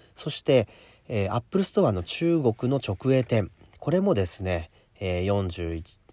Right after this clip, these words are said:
二店舗閉じていたわけです。つまり、い-、アップルストア、これの売上高が二週間、ほぼ二週間丸々入ってこないと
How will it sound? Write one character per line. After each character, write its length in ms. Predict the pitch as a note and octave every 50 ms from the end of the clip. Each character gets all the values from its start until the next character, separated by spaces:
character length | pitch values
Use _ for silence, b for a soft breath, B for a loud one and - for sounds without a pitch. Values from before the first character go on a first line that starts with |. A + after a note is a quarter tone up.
| _ _ -
二 140 | F#2+ F2+
店 220 | - - G2+ F#2 E2+ -
舗 80 | E2+
閉 160 | - - C#3+
じ 140 | C#3 A#2 -
て 180 | - E2+ D#2 - -
い 80 | F2+
た 120 | - G2 F2
わ 120 | F2 F2
け 120 | - -
で 80 | - -
す。 160 | - - b b b b b b b -
つ 160 | - - C4
ま 160 | G#3 B2 G2
り、 320 | F2+ G2 G2+ F#2+ F2 E2+ b b b b b b b b b b b b _
い-、 540 | - F#2+ F#2 F2+ E2+ E2+ E2+ E2 D#2+ D#2+ - - _
ア 100 | - -
ッ 60 | B2+ - _ _ _ _
プ 100 | - G#3
ル 120 | F#3+ G#3+
ス 100 | F#3+ -
ト 240 | - - G#3+ G#3 D#3
ア、 160 | F#2 - - - _ _ _ _ _ _ _ _ _ _ _ _ _ _ _ _ _ _ _ _ _ _ _ _ -
こ 160 | - C3+ C#3
れ 80 | D#3
の 120 | D3+ C3 A2+
売 260 | D2 G2+ A2 A2+ C#3
上 240 | E3 F3 F3+ G3 F#3
高 260 | C#3 G#2+ - - E2+
が 260 | F2+ G2+ F#2+ F2+ - - - b b b b b b b b b _ _ -
二 120 | G#2+ G2+
週 260 | - - - F3+ F3+
間、 260 | E3 - C3+ B2+ B2+ B2
ほ 160 | - - E3+
ぼ 120 | D3+ A2 F#2
二 120 | F#2+ F#2
週 220 | - - D3 C3+
間 220 | - - F2 D#2 D#2+
丸 240 | F2 F2 G2 B2 D3+
々 160 | D3+ C3 A#2
入 180 | G2+ - E3 E3
っ 20 |
て 180 | - - - -
こ 160 | - - C#4
な 120 | G#3 F3+
い 80 | G#2+ F2
と 140 | - -